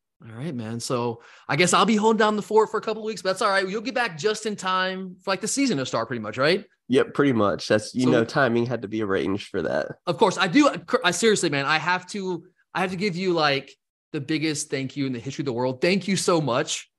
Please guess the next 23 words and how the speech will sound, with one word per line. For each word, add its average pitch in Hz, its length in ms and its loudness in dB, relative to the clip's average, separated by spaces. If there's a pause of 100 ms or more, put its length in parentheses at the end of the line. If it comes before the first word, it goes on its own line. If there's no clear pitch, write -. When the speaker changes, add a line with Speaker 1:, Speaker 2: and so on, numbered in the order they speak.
Speaker 1:
for 156 140 -4
not 139 400 0
planning 143 320 -2
this 151 340 -2 (260)
during 143 240 -2
the 147 60 -2
football 143 340 -2
season, 165 360 -2
because 156 320 -2
you 220 100 2
would 294 80 2
have 302 80 0
put 233 140 0
me 220 60 2
in 196 60 0
a - 40 -2
really 175 160 0
tough 151 180 0
spot 131 300 -2
if 120 120 -10
you 113 120 -10
would 113 140 -8
have. 73 200 -14